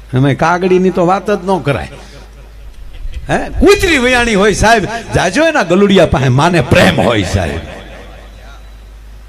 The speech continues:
એટલે આને, આ, આ, આના, આના ઈંડા તણાઈ ગયા. બે મિનિટ ભાઈ, બે મિનિટ, એક આ વાત મારી પૂરી કરી લેવા.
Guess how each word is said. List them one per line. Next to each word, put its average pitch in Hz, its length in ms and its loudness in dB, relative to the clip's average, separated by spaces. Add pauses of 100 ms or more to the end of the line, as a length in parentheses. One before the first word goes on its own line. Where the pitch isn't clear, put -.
(1700)
એટલે 339 160 4
આને, 302 220 2
આ, 294 60 0 (280)
આ, 269 380 -2
આના, 330 100 0
આના 294 260 0
ઈંડા 262 320 2
તણાઈ 311 320 4
ગયા. 202 240 0 (1700)
બે 220 160 2
મિનિટ 170 260 0
ભાઈ, 127 160 0
બે 135 240 0
મિનિટ, 131 240 -6
એક 127 120 -8
આ 123 60 -4
વાત 143 280 -4
મારી 143 160 -10
પૂરી 143 240 -14
કરી 143 160 -12
લેવા. 135 120 -10